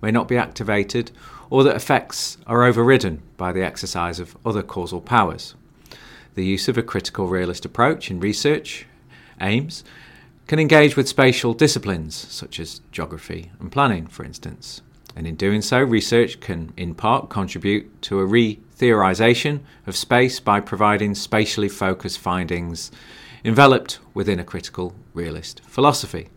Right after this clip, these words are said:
The critical realist approach in research can be distinct from, say, a positivist, interpretivist, feminist or structuralist approach, and even any post versions of these research philosophies.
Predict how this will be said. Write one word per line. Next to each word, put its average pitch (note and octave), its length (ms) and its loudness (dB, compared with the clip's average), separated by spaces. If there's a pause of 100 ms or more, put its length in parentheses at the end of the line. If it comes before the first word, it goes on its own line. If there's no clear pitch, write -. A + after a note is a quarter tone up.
(1500)
The G2 60 -8
critical - 380 -6
realist E2+ 500 -6 (220)
approach - 540 2
in G2 100 -2
research F3 640 0 (120)
can D#3+ 120 0
be D3 80 4
distinct - 720 2 (300)
from, B2+ 240 -2
say, A#2 360 2
a - 60 -12
positivist, G2+ 800 -2 (100)
interpretivist, G2+ 920 -2
feminist G#2 600 0
or G2 200 0
structuralist - 800 -6
approach, - 560 -8 (580)
and A2+ 100 2
even A2+ 200 8
any A#2+ 300 4
post - 420 0
versions F#2+ 580 -2
of F2+ 180 -12
these F2 260 -6
research E2+ 460 -8
philosophies. G2 720 -4